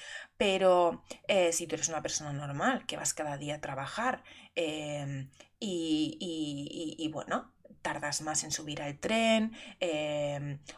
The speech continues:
o, o, o, o reaccionas más tarde cuando se, se pone en verde un, el semáforo y demás, pues al final, em, ya no, no eres normal. "Ah, mira, pobrecito, es un discapacitado.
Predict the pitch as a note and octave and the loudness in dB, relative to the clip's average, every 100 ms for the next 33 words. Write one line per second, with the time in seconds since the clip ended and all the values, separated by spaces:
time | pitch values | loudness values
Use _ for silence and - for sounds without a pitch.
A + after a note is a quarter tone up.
0 | _ F#3 E3 D3+ F3 D#3 D3+ D3 D3 D3 | _ 6 6 6 6 6 6 6 4 4
1 | F3+ D3+ - D#3 D3 D3 D3+ D3 C3 - | 4 4 4 4 4 2 0 -2 -6 -6
2 | D3+ D#3 D#3 D3+ - E3 D#3+ E3 - - | -2 -2 2 0 2 4 8 8 8 -4
3 | - F3+ F3 F3 - E3+ D#3 D3+ - E3+ | 6 6 8 4 6 6 4 2 0 0
4 | D#3+ D#3 D3+ D#3 D#3+ E3+ D#3 - E3+ D#3+ | 0 -4 -2 0 2 4 4 0 -4 -4
5 | D3 C#3+ C#3+ - E3+ - C#3+ A3+ B3+ B3 | -4 -6 -8 -6 -4 -2 0 2 2 0
6 | G#3 G3+ - G3 F3+ G#3+ C4+ F4+ - - | -2 0 0 0 0 2 0 -2 -12 -20
7 | - - _ G3 - E3 D3+ - D3 D3 | -20 -20 _ -2 0 -2 -4 -6 -6 -2
8 | E3+ C4 E4 - - - G#3 F3+ E3 C#3+ | 0 0 -2 -14 -12 0 6 6 6 2
9 | - D#3+ - A#3 C#4+ D#4 C4 A3 F#3 D#3+ | -10 -6 -2 0 4 4 6 4 4 0
10 | D3 - - G#3+ C#4+ B3+ D4+ A#3 E3+ D#3+ | -4 -12 -4 6 8 8 6 4 2 0
11 | D3 D3 - C4 C4+ A3 - - - _ | -2 -2 2 2 4 2 0 -12 -20 _
12 | - G#3+ F3 - F3 D3 - G#3 F#3 - | 2 4 2 0 -10 -6 -2 0 -2 -6
13 | D3 C#3+ C#3+ C#3+ C#3+ C#3 | -10 -10 -8 -6 -6 -8